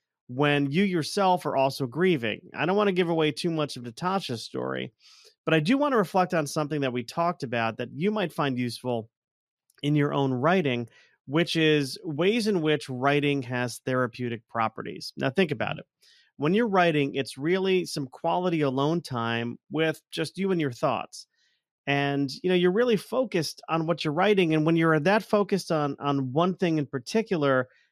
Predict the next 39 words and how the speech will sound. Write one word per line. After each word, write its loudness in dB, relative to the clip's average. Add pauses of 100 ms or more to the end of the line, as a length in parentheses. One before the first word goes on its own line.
(100)
you're 4
basically 0
living 2
in 0
the 2
moment 2
because -4
you -4
can't -2
really 0
be 0
worrying 2
about 0
what's -2
for -8
dinner 0 (420)
when 0
you're 4
writing 4
dialogue 2
or 2
exposition. -4
You -4
know, 2
I 2
suppose 0
you 2
could, 0 (120)
right? 2 (420)
But 2
your 4
writing 4
will 2
suffer, 0
and, 0
you -4
know, 2
maybe 2
you'll 0